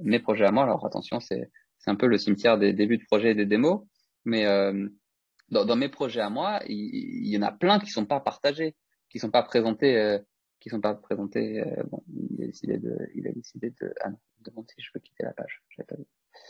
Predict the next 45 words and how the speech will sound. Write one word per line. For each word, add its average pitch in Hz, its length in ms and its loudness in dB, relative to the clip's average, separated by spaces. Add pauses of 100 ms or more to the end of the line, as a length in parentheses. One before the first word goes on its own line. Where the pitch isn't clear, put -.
(640)
Euh, 101 460 8
dans 117 140 2
mes 123 140 4
projets, 131 260 0
il - 20 2
y 147 40 0
en 107 40 -2
a 90 60 -2
plein 165 200 -2
qui - 100 -20
sont 104 120 -10
pas 98 100 0
partagés. 135 420 0
Donc, 98 240 -8
euh, 95 140 -2
vous - 60 -12 (220)
voyez, 120 140 2
il - 20 4
y - 20 4
a 107 40 4
marqué 101 220 -2
non 110 200 4
parta-, - 320 0
il 101 80 0
y 110 40 4
a - 20 2
marqué, 104 420 0
euh, 98 180 0 (400)
il - 40 -6
y - 20 -4
a - 20 -4
marqué 101 180 -4
non 110 140 2
partagé. 104 540 2
Euh, 101 280 2
et, - 340 -8
ben, - 160 -12
ceux - 160 -6
qui 123 60 -10
sont 120 60 -8
partagés, 113 300 0
je 117 100 -12
peux - 80 -4
les 98 260 -2
départager. 139 720 2